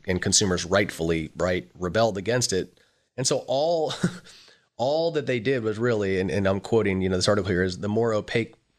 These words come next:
"This is now in a more opaque form of third-party payments and their associated conflicts of interest replaced more transparent third-party payments," he said. So essentially, when s-, people f-,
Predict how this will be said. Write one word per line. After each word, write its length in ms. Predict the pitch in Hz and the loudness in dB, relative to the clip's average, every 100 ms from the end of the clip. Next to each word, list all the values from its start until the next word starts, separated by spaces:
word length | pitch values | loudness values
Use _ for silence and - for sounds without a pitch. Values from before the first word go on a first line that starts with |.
| - | -2
"This 220 | 123 123 | 0 0
is 120 | 110 | 0
now 200 | 110 107 | 0 0
in 80 | 104 | 0
a 60 | |
more 280 | 95 104 107 | 0 0 2
opaque 380 | 98 95 107 95 | 0 0 -4 -4
form 260 | 107 104 92 | -2 0 0
of 80 | |
third-party 520 | - 101 90 - 98 87 | -2 -2 0 0 0 0
payments 400 | 98 85 82 87 | 0 0 0 0
and 60 | |
their 120 | 87 | 0
associated 480 | 85 92 90 90 82 | 2 0 0 0 -2
conflicts 360 | - 87 90 87 | 0 0 0 -4
of 60 | |
interest 260 | 90 82 80 | -4 -4 -4
replaced 540 | 87 - 107 98 - | -4 -2 -4 -2 -2
more 160 | 92 87 | 0 -2
transparent 580 | - 90 87 - 110 78 | 0 -2 0 0 0 0
third-party 420 | 78 71 73 69 | -4 0 -2 -2
payments," 440 | - 50 50 - - _ | -6 -8 -8 -10 -10 _
he 100 | 80 | -2
said. 300 | - 55 - _ _ - | 0 0 -4 _ _ -6
So 100 | 135 | -2
essentially, 320 | 139 214 151 | 0 0 0
when 160 | 127 123 | 0 0
s-, 240 | - - _ | -4 -8 _
people 240 | - 139 | -2 0
f-, 80 | 156 | 0